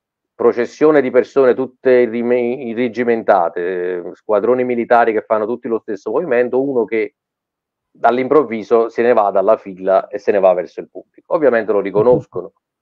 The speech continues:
il pubblico riconosce che, che si tratta di Bizan, quindi non, e iniziano invece di gridare "Viva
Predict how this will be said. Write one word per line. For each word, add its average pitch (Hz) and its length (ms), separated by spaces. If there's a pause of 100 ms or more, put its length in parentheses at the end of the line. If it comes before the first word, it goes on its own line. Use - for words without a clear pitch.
(200)
il 104 160
pubblico 120 360
riconosce 107 560
che, 87 460
che 90 160
si 98 100
tratta 95 320
di 127 120
Bizan, 101 520
quindi 90 240
non, 92 260 (360)
e 139 120
iniziano 120 420
invece 139 280
di 117 120
gridare 101 440
"Viva 101 380